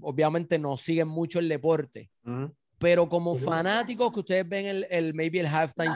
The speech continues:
Speaker 1: show en el Super Bowl y eso, ¿ustedes no creen que esto sería el juego de Super Bowl más visto en la historia de la N F L. En la historia
Speaker 3: Diablo.
Speaker 1: de rating.
Speaker 2: Claro.
Speaker 1: La, el juego entre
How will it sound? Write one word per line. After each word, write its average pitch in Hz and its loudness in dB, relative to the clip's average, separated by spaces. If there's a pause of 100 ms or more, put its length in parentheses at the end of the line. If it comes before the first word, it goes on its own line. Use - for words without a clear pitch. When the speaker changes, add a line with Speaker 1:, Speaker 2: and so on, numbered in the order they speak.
Speaker 1:
show 160 2
en 151 0
el 143 -2
Super 151 0
Bowl 151 0
y 143 0
eso, 139 -2 (1160)
¿ustedes 156 0
no 185 2
creen 180 0
que 175 -2
esto 170 -4
sería 170 0 (320)
el 147 0
juego 151 2
de 165 0
Super 160 -6
Bowl 147 -4
más 143 -4 (140)
visto 143 -6 (100)
en 139 -2
la 135 -6
historia 147 -4 (180)
de 131 -4
la 123 -2
N 135 -2
F 131 -6
L. 107 -6 (280)
En 156 2
la 143 -2
historia 117 8
Speaker 3:
Diablo. - -6
Speaker 1:
de 139 -2
rating. 165 2
Speaker 2:
Claro. 123 2 (460)
Speaker 1:
La, 156 2
el 151 0
juego 165 2
entre 147 -4